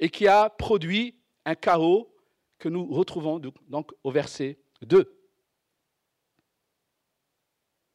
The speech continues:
D'autres, enfin, pensent que Genèse un devrait conduire à une interprétation littéraire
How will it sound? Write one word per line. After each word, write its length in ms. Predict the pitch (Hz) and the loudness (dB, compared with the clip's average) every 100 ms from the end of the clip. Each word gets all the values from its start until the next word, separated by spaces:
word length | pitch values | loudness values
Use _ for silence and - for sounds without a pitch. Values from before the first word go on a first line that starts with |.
| _ _ _ _ _ _ - | _ _ _ _ _ _ 4
D'autres, 260 | 196 - | 4 6
enfin, 300 | 220 - 254 | 2 4 2
pensent 280 | 269 254 247 | 4 2 2
que 300 | - 208 185 - _ _ _ _ _ _ _ _ _ _ _ _ _ | 2 2 2 -4 _ _ _ _ _ _ _ _ _ _ _ _ _
Genèse 480 | 113 180 196 214 - | 2 4 6 4 2
un 300 | 165 202 240 - _ _ _ _ _ _ _ | 0 2 0 -6 _ _ _ _ _ _ _
devrait 400 | - 202 208 254 | 4 6 6 4
conduire 640 | - 247 190 175 240 240 - _ _ _ _ _ _ _ _ - | 4 2 2 0 -2 -4 -6 _ _ _ _ _ _ _ _ 2
à 120 | 170 | 4
une 240 | 185 175 - | 4 0 0
interprétation 800 | 196 220 202 - 185 180 - 202 | 2 4 2 0 -2 -2 -2 -2
littéraire 920 | 170 214 - 214 185 226 240 143 - | -2 -4 0 0 2 4 4 2 -6